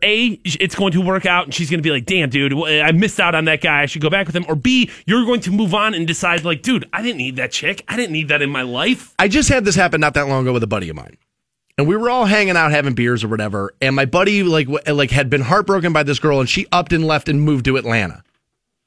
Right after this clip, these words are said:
Speaker 2: Right? And he was having a hard time letting her go. Couldn't let her go. And so we're sitting there at the bar <laughs> having beers, and my one buddy turns to him and says, "Dude, I tell you what you should do.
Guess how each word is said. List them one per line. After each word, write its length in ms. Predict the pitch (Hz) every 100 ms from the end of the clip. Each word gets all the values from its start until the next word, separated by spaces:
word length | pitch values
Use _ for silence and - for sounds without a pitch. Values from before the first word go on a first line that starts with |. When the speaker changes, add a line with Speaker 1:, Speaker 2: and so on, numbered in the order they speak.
| _ -
Speaker 2:
Right? 280 | 151 196 - _ _ _ _ _ -
And 320 | 190 190 190
he 380 | 156 - 285 277
was 160 | 233 254
having 200 | 247 240
a 40 |
hard 200 | 202 220
time 180 | 202 190
letting 160 | 175 165
her 80 | 147
go. 220 | 143 95
Couldn't 300 | - 302 254
let 140 | 214 175
her 80 | 143
go. 240 | 127 85 - _ _ _ _ _ -
And 360 | 190 190 196
so 120 | 175 196
we're 100 | 202
sitting 240 | 294 277
there 140 | 240 226
at 80 | 165
the 60 |
bar 260 | 156 185 170
<laughs> 0 |
having 520 | - - 185 110 120
beers, 340 | 143 160 151
and 80 | 117
my 180 | 170 151
one 320 | 131 165 190
buddy 400 | 156 147 139 131 127 - -
turns 300 | - 190 180
to 80 | 185
him 100 | 170
and 120 | 160
says, 340 | 151 147 139 - - - - -
"Dude, 220 | 214 196
I 80 | 175
tell 180 | 214 240
you 80 |
what 120 | 208 160
you 80 |
should 160 | 131 113
do. 220 | 120 -